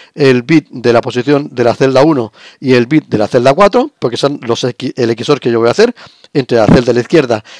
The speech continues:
y la celda de la derecha, los extremos. Eh, el primer bit que va a salir, lógicamente, va a ser el primer bit, este bit que estoy marcando aquí. Y luego, pues, eh, eh, voy a hacer un reemplazo haciendo un X O R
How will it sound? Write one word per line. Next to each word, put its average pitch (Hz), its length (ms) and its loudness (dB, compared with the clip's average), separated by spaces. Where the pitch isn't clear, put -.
y 170 100 -2
la 117 160 2
celda 113 300 0
de 117 100 2
la 208 140 6
derecha, 202 420 2
los 120 220 -6
extremos. 233 420 0
Eh, 139 420 2
el 151 200 2
primer 156 280 2
bit 160 220 -2
que 135 100 0
va 131 60 2
a - 20 4
salir, 151 380 0
lógicamente, 135 480 -2
va 120 60 0
a - 20 -2
ser 135 240 -2
el 117 220 -4
primer 117 460 -2
bit, 151 220 0
este 127 220 -6
bit 117 100 -6
que - 80 -10
estoy 120 160 -6
marcando 127 320 -4
aquí. 254 220 -2
Y 233 120 0
luego, 202 280 6
pues, 156 220 0
eh, 135 560 2
eh, 120 80 -2
voy 143 160 2
a 139 60 4
hacer 151 120 2
un 160 80 2
reemplazo 170 580 0
haciendo 147 580 0
un 139 200 -2
X 131 220 -2
O 175 40 4
R 139 140 0